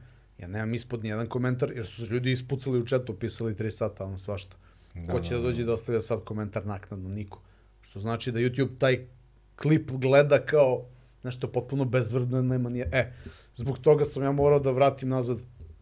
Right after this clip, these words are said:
Speaker 1: na kanal, ovaj, u skorije vreme, o, te snimljeni kontent pa uploadovan.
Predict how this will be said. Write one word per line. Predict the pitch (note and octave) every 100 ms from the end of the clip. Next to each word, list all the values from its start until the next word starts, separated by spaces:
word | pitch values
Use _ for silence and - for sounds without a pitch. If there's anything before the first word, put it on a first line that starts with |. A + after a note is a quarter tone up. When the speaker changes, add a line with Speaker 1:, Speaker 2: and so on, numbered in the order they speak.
| - - _ - - -
Speaker 1:
na | B2+
kanal, | B2 C3 C3 B2+ C3
ovaj, | B2+ B2
u | A#2+
skorije | - C3 B2+
vreme, | A#2+ B2+ B2+ B2+
o, | C3 A#2 A#2 A2+
te | - B2 A2+ - - -
snimljeni | - - C#3 D3 D#3+ D3+ C3 B2 -
kontent | B2 B2 B2 A2+ -
pa | - A2
uploadovan. | A#2 A#2+ A#2 B2 D#3 A3